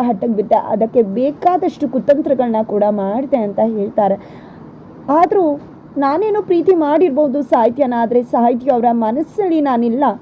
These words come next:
ಅವ್ರು ನನ್ನನ್ನ ದ್ವೇಷ ಮಾಡ್ತಿದ್ದಾರೆ ಅಂದಾಗ, "ಇಲ್ಲ ಕಣ, ಸಾಹಿತ್ಯ ದ್ವೇಷ ಮಾಡ್ತಕ್ಕಂಥವ್ಳ ಖಂಡಿತ ಇಲ್ಲ" ಅಂದಾಗ, "ಏನ್ ಮಾತಾಡ್ತಿದ್ಯಾ ಸಿಂಚು, ನಿನ್ ಮುಂದೆನೇ ಸಾಹಿತ್ಯ ಏನ್ ಹೇಳಿ ಹೋದ್ರು ಅಂತ ನಿನ್ಗೆ ಗೊತ್ತಿದೆ ಅಲ್ವಾ?" ಅಂದಾಗ,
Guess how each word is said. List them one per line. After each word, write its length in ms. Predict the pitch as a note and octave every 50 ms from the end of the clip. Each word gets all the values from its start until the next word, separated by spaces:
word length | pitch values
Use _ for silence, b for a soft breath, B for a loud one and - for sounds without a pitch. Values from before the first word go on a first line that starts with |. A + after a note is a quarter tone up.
| B B B B -
ಅವ್ರು 180 | D4+ F4+ F4+
ನನ್ನನ್ನ 300 | F4+ D#4 C#4+ D4 C#4+ C#4 C4+ C4+ A#3+
ದ್ವೇಷ 400 | A#3 F#3+ G#3 G#3+ C4 C#4+ - - D#4+
ಮಾಡ್ತಿದ್ದಾರೆ 600 | D4 D4+ C#4 C4+ D4+ - - C#4+ A#3+ C4 B3+ B3+
ಅಂದಾಗ, 300 | B3 A#3 A#3 A#3+ A3+ A#3+ A#3+ A3+ G#3+
"ಇಲ್ಲ 140 | G#3+ A3 A3+ A#3
ಕಣ, 240 | A#3 C#4 A3+ G#3 G3+ G#3+ A3 G#3 -
ಸಾಹಿತ್ಯ 340 | C#4 A#3 C#4+ D#4 C4+ - D#4 D4+
ದ್ವೇಷ 400 | A#3 A#3+ C4+ C4+ D#4 D4+ - F#4 E4+
ಮಾಡ್ತಕ್ಕಂಥವ್ಳ 760 | D4+ B3 A3+ G#3+ A3+ A#3+ A3+ - A3 G#3 G3+ G#3+ G#3 G3+ G3+ F#3+ B B B B B B
ಖಂಡಿತ 480 | - C#4 D#4 D4 F4 G#4 A#4+ F#4+ F#4 F#4 E4 D#4
ಇಲ್ಲ" 180 | C#4 C4+ D4+ D#4+ D#4 D4
ಅಂದಾಗ, 440 | C4 B3+ C#4 C4 C#4 C4 A#3 A3
"ಏನ್ 180 | B3 C#4 F4+ G4
ಮಾತಾಡ್ತಿದ್ಯಾ 560 | F4 C#4+ A#3+ C4 A#3 G3 - G#3 F#3 G#3+ G#3
ಸಿಂಚು, 360 | G3 - B3 A#3+ A#3 - D#4+
ನಿನ್ 260 | C#4+ C4 A3+ A3 B3+ D#4
ಮುಂದೆನೇ 360 | F4 F4 F4+ F4 E4 E4+ E4+
ಸಾಹಿತ್ಯ 520 | - - D#4+ C#4+ D#4 D#4+ D#4 - - D#4+ D4+ C#4 G#3+ A#3+
ಏನ್ 120 | C#4 C#4+ D#4
ಹೇಳಿ 280 | D#4 D4 C4 C4 D4
ಹೋದ್ರು 380 | C4 C4+ A#3+ A3 A3+ B3 D#4 D4+
ಅಂತ 220 | C#4 B3+ B3 A#3 A#3+ A#3 B B B B B -
ನಿನ್ಗೆ 300 | D#4 E4 E4 D#4+ F#4+ F#4
ಗೊತ್ತಿದೆ 440 | C4 C4 A#3 A#3 - G#4 G4+ G4 F4
ಅಲ್ವಾ?" 340 | D#4+ C#4 C4+ B3 C4+ B3+
ಅಂದಾಗ, 220 | A#3+ A3+ A#3+ A3+